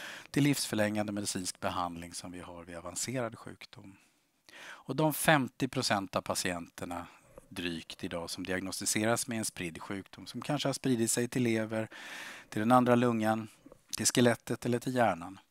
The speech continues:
Där har vi en hel del behandlingsmöjligheter. Vi har idag sju gener, eh, som vi analyserar minst, egentligen åtta gener, men sju gener som är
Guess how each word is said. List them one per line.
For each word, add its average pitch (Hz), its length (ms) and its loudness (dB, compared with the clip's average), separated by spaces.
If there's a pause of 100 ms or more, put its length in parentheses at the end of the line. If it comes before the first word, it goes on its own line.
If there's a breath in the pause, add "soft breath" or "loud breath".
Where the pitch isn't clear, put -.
(480 loud breath)
Där 127 120 4
har 123 200 2
vi 110 160 0
en 117 120 -2
hel 135 400 6
del 92 380 4
behandlingsmöjligheter. 90 1300 -4
Vi 98 100 -8
har 135 160 2
idag 120 220 2
sju 147 400 2
gener, 110 640 2 (300)
eh, 98 200 -6
som 95 200 -6
vi 92 100 -2
analyserar 87 800 -4 (320 loud breath)
minst, 101 460 -2
egentligen 101 380 0
åtta 123 400 2
gener, 87 380 -2
men 98 120 -4
sju 151 280 0
gener 110 420 2
som 101 280 -4
är 98 160 -2